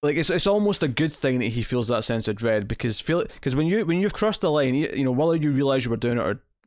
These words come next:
didn't, you know when you've crossed the line 'cause you feel awful afterwards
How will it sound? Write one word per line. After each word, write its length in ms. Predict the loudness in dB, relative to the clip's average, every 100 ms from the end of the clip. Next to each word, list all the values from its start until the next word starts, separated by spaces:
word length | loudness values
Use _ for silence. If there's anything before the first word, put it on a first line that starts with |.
| -4
didn't, 400 | 0 0 -2 -6 -14 -20 -20 -16 -2
you 180 | 0
know 100 | 2
when 220 | 2 2 0
you've 120 | 0
crossed 300 | -2 -2 0
the 60 | 0
line 180 | 0 -2
'cause 180 | -2
you 80 | -2
feel 240 | -2 0 2
awful 380 | 0 0 0 0
afterwards 580 | -2 -2 -2 -2 -4